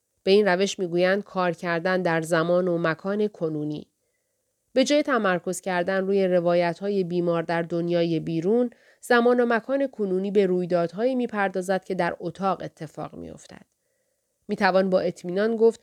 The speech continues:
هر رفتاری که بیمار با مشاورش دارد، با دیگران هم همان رفتار را دارد. و من می‌خواستم جان متوجه تأثیری بشود که بر دیگران می‌گذارد.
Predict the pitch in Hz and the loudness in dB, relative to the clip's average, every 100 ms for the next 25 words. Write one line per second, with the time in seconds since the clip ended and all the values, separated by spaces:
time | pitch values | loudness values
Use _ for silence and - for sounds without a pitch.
0 | _ _ - 269 254 214 - 254 262 262 | _ _ -4 -2 0 0 0 -2 0 -2
1 | 277 214 214 214 240 202 180 175 165 - | -6 -2 0 2 2 2 2 2 -2 -2
2 | 170 180 165 160 - 170 185 202 _ _ | 0 0 0 -2 -4 -4 -2 -4 _ _
3 | - 202 190 185 180 180 202 220 214 208 | -2 2 4 4 4 4 2 0 0 0
4 | 269 294 214 165 - 156 156 160 55 - | -2 0 -2 -4 -6 -10 -8 -10 -12 -16
5 | - _ _ _ _ - 170 175 180 175 | -18 _ _ _ _ -2 2 2 2 -2
6 | 185 - 185 180 196 202 196 _ - 196 | -6 -2 -4 0 2 2 0 _ -8 -6
7 | 196 185 185 180 208 214 208 - 175 - | -2 0 0 0 0 -2 -2 -6 -6 -4
8 | 262 277 247 208 190 196 - 185 165 165 | -2 0 0 0 0 0 0 -2 -2 -2
9 | 175 165 156 160 156 151 156 151 151 151 | 0 0 0 -2 -2 -4 -4 -4 -6 -6
10 | - - | -10 -14